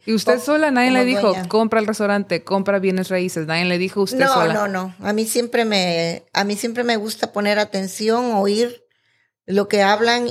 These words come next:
Speaker 2: y po-, y, y agarrar mis notitas y empezar a ponerme yo, "Ah, bueno,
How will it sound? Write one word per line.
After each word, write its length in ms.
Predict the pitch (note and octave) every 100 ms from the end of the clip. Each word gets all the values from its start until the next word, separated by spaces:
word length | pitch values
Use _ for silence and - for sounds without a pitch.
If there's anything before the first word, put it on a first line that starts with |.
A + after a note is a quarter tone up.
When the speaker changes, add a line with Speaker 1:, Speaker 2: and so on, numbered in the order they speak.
| -
Speaker 2:
y 120 | G3+
po-, 220 | - G3 G3
y, 760 | F#3+ F3+ F3+ F3 F3 - _ _ _ _
y 100 | E3+
agarrar 500 | F3+ F3+ F3 F#3+ G#3
mis 220 | G#3+ G3 F3+
notitas 480 | F3+ G3+ - G#3 F#3+
y 20 |
empezar 340 | F3+ F3+ F#3
a 120 | F3+ F3+
ponerme 460 | F3 F3 F3+ E3+
yo, 140 | E3+ -
"Ah, 260 | A3 D#4+ D4 A#3+
bueno, 260 | G3 F#3+